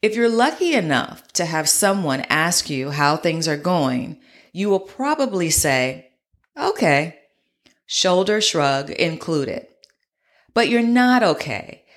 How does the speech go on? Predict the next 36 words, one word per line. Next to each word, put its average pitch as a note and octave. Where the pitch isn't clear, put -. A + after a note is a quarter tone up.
You're G#3
actually E3+
stuck G#3+
in G#3+
a F#3+
rut. F#3
And F#3
the F#3
only B3+
way G#3+
out G#3
of E3
it B2
is F#3+
to F3
do A3
something F3+
different C#3+
and C3
risk F3
failing C3+
big. F#2
I C#4
learned E4
a D4
lot E3
about D3
failure C#3+
while C#3+
building D#3
my C#3+
wellness D3
brand D3
in D3+
my C#3+
solitude. C3+